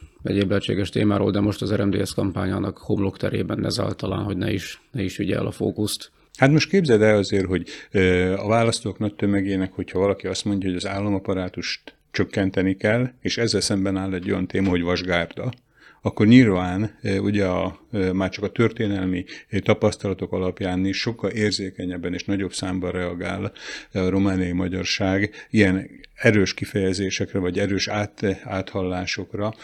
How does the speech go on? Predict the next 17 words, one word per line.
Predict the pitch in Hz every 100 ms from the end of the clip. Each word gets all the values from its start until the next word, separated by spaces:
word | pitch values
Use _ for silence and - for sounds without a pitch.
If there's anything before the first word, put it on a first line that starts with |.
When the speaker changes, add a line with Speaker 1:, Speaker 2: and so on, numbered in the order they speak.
| - - _ _ - -
Speaker 2:
ami | 110 107 101
azt | 117 110
jelentette, | - 95 95 98 92 104
hogy | 90 90
négyből | 104 95 85 87 92 95 98 -
három, | 104 95 95 87 98 -
ö, | 101 92 90
magyar, | 92 92 92
romániai | 95 95 92 92
magyar | 92 92 92
választó | 92 90 90 - 98
elment | 92 85 85 -
a, | 95 - -
ö, | 95
az | 98 98
urnákhoz. | 90 85 95 - 101
Tehát | - 92 -